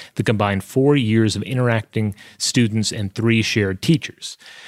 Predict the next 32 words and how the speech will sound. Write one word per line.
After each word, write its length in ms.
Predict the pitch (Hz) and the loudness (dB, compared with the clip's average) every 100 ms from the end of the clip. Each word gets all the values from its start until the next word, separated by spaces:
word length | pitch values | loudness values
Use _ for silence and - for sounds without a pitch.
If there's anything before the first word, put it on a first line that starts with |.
| - - _ | -20 -20 _
When 160 | 127 127 | 2 2
the 80 | 123 | 2
time 260 | 143 185 | 2 2
came 240 | 185 135 127 | 2 0 0
for 140 | 117 | 0
educational 500 | 107 120 123 110 113 | 0 0 0 0 0
seminars 500 | - 120 107 107 104 | 0 0 2 2 0
and 80 | 104 | -2
conventions, 640 | 95 92 120 113 92 90 | -4 0 0 0 -2 -4
one 300 | 107 104 117 | -4 -2 0
of 120 | 147 151 | 0 -2
the 60 | |
three 300 | - 107 104 | -2 0 0
would 160 | 95 90 | 0 2
rotate 400 | 104 131 151 107 | 2 4 4 2
out 220 | 95 101 | 0 -2
to 100 | 110 | -4
attend 480 | 95 - 120 120 - | -4 0 2 2 -2
and 300 | 104 101 101 | -2 -2 0
invariably 600 | 104 98 131 175 127 117 | -2 2 4 4 2 2
return 520 | 98 - 135 110 98 | 2 0 0 2 2
with 120 | 95 | 2
new 220 | 98 107 | 2 2
ideas 480 | 113 107 107 101 98 | 2 2 2 2 2
and 80 | 107 | -2
approaches 460 | 92 113 101 92 - | 0 0 0 -2 -8
to 100 | - | -10
test 420 | - 127 92 - | 0 0 0 -2
on 120 | 95 | -2
our 100 | 95 | -2
captive 500 | - 98 87 - 87 | -2 -4 -4 -8 -6
minds. 680 | 90 95 87 80 - - | -2 -2 -2 -6 -8 -8